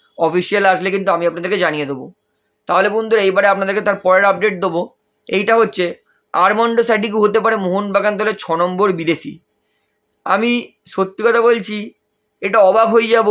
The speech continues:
যদি মোহনবাগান আরমান্ডো স্যাডিকুকে রেখে দেয়। Already মোহনবাগানের কাছে জেসন কামিংস আছে, কামডক, ডিমি পেড্রোটাস আছে, মাঠের নতুন রাজা,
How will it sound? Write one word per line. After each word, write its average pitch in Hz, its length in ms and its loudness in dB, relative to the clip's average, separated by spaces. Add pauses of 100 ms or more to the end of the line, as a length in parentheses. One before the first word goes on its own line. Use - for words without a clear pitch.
যদি 185 260 -2
মোহনবাগান 202 600 0 (140)
আরমান্ডো 202 440 2
স্যাডিকুকে 202 420 0
রেখে 170 220 0
দেয়। 143 180 -4 (600)
Already 185 440 0
মোহনবাগানের 202 640 0
কাছে 202 240 2 (1120)
জেসন 185 340 -2
কামিংস 202 360 -2
আছে, 208 180 0
কামডক, 180 460 0 (840)
ডিমি 180 280 -4
পেড্রোটাস 196 520 0
আছে, 196 180 0
মাঠের 185 260 -2
নতুন 190 280 -6
রাজা, 190 320 0